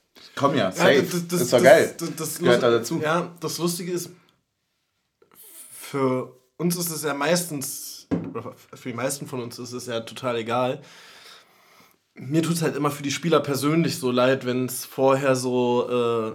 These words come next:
Speaker 2: äh, extrem gut läuft und dann so dieses,
Speaker 1: Ah, okay.
Speaker 2: also dieses, also ich hab immer mehr Angst um, für die Spieler persönlich und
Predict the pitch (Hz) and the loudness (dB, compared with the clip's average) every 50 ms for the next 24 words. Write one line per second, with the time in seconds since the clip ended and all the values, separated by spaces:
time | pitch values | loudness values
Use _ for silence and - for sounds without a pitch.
0 | - - - 131 131 131 - - - - 147 139 135 139 135 135 131 131 117 113 | -10 -6 -4 -4 -2 -2 -6 -8 -6 -6 -4 -2 -2 -2 -2 -2 -4 -4 -6 -10
1 | - - - - 127 - 147 143 143 139 135 135 131 135 143 139 - - - - | -14 -18 -20 -18 -8 -4 -4 -2 -2 -2 0 2 2 2 0 -2 -6 -10 -10 -8
2 | 127 131 127 123 123 123 127 123 - 123 117 117 120 120 117 - - - 214 170 | -6 -2 -2 -2 0 0 -2 -4 -6 -8 -8 -8 -6 -2 2 2 4 4 4 2
3 | 147 127 - 156 135 123 123 - 156 147 151 143 135 151 143 147 151 147 139 - | 2 0 2 2 2 2 2 0 0 0 0 -2 -2 -4 0 0 0 0 0 -4
4 | - - - - - - - - - - - - 143 151 147 202 180 185 - 196 | -8 -14 -20 -20 -20 -20 -20 -20 -20 -16 -6 -4 -4 2 2 2 2 4 4 4
5 | 196 180 175 175 175 185 190 190 185 - - 160 180 196 202 202 - - - - | 4 4 4 4 4 6 6 6 6 4 4 4 4 4 4 2 0 -4 -6 -10
6 | - _ - 170 170 165 170 170 170 175 175 170 175 170 170 170 - - _ _ | -8 _ 2 2 4 4 4 4 4 4 2 2 0 -2 -4 -8 -12 -20 _ _
7 | _ _ _ _ _ _ _ _ _ _ - 175 170 147 - - - 170 165 156 | _ _ _ _ _ _ _ _ _ _ -8 -6 -4 -4 -6 -6 -2 0 0 0
8 | 156 160 165 - 160 170 175 175 175 170 170 165 165 - - - 147 156 151 151 | 0 0 -2 -2 2 2 2 4 4 2 2 0 -2 -6 -4 0 2 2 2 2
9 | 147 151 156 - | -2 -4 -6 -10